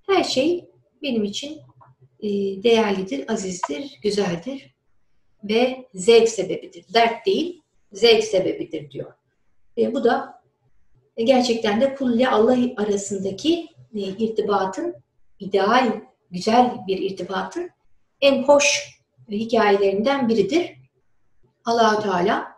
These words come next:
e, kulunu bu hikayelerde de anlaşılacağı üzere,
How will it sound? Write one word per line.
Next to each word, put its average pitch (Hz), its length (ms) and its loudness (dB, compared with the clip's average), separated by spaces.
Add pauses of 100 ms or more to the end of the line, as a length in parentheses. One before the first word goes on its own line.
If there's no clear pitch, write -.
(680)
e, 190 220 -4
kulunu 208 580 -4 (320)
bu 233 60 -2
hikayelerde 175 640 -2
de - 80 -8
anlaşılacağı 175 640 -8
üzere, 185 480 -10